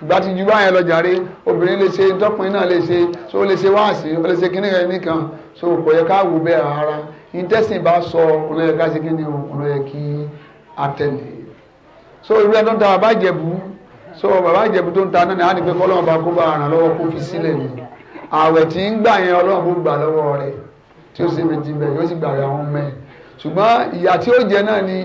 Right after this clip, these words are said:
ìyà ibi títí ń rí owó yẹn, yóò jẹ ìyà yẹn tó bá déwájú Ọlọ́run wa. So, Ọlọ́run bá máa ń wo iṣẹ́ ni tó bá dijọ́ mi dàrí kíámà, ló sọ pé iṣẹ́ rere wà báyìí, iṣẹ́ burúkú wà báyìí. Ọlọ́run á wo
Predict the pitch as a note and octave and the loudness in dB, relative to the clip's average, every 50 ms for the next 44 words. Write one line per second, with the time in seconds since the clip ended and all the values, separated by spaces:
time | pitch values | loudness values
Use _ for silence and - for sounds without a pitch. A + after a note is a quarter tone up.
0 | F3+ F3 E3 E3 D#3+ D#3 E3+ F3 F3 F3 E3+ E3+ E3+ F3 - F#3+ F#3 F#3+ F3+ F#3 | -6 -6 -6 -4 -2 -2 0 2 2 2 2 2 0 -2 -4 -4 -6 -4 -4 -4
1 | F#3+ F#3+ G3 G3 F#3+ F#3 F3+ F3 F#3 G3 G3 F#3 E3+ E3 D#3+ D3+ D3 C#3+ C#3+ - | -2 -2 -2 0 0 2 4 4 4 4 2 2 0 -4 -4 -4 -4 -6 -8 -10
2 | - - - - - - _ - D#3 E3+ F3 E3+ E3 E3+ D#3+ D3+ C#3+ C#3 C#3 C#3+ | -16 -20 -20 -20 -20 -18 _ -6 -2 -2 0 0 2 2 2 2 0 -2 -4 -4
3 | D3 D3+ D3 D3 D3+ D3 C#3 C#3 C#3 C3+ C3+ D3 D3 C#3 C3 C3 C3 B2+ A#2 - | -2 -2 -2 0 -2 -2 -2 -4 -6 -6 -6 -6 -6 -8 -8 -10 -10 -12 -14 -14
4 | - - - - - - - - F#3 F#3+ F#3 F3 F#3 A3 A#3+ A#3+ A3 G#3+ G#3 G#3 | -16 -20 -20 -20 -20 -16 -8 -2 0 2 4 4 4 4 4 4 4 4 4 2
5 | G#3 G#3 G#3 G#3 G#3 G3 F#3+ F#3+ F#3+ F#3+ - G#3+ G#3 G3+ F#3+ F3+ G3+ G#3 G3 F#3+ | 4 2 2 2 2 2 2 2 2 0 0 0 2 2 2 2 2 2 2 2
6 | F#3+ G#3+ G3+ F#3+ F3 F3 D#3+ D#3+ D3+ D#3 D#3+ - - F3+ F3+ F3 E3+ D#3+ - - | 0 0 0 0 0 0 -2 -2 -2 0 0 0 0 0 0 -2 -2 -4 -6 -10
7 | - - - - - - - E3+ E3+ F3 F3+ F#3 G3 - - - E3+ E3+ D#3+ F3+ | -16 -20 -20 -20 -18 -8 -4 0 2 2 2 2 2 0 0 -2 -2 -2 0 2
8 | F#3+ F#3 F3 F3 F3 F#3 F#3+ F#3 F3+ E3 D#3+ D#3+ D#3 D3+ D3 C#3+ C3+ - - - | 2 4 4 4 4 4 4 4 4 2 2 0 -2 -2 -4 -6 -10 -14 -16 -16
9 | - D3+ C#3 - E3 E3 E3 D#3 D3 D3+ D#3+ D#3+ D#3+ D#3+ E3 D#3 C#3+ C#3 C#3 C3+ | -14 -12 -6 -2 0 0 0 0 -2 -4 -6 -4 -2 0 0 0 0 -2 -6 -8
10 | - - - - - - - - E3 E3+ G3 F#3+ F#3 F3+ F3+ F3+ | -8 -12 -16 -20 -20 -12 -4 0 2 2 2 2 2 2 2 2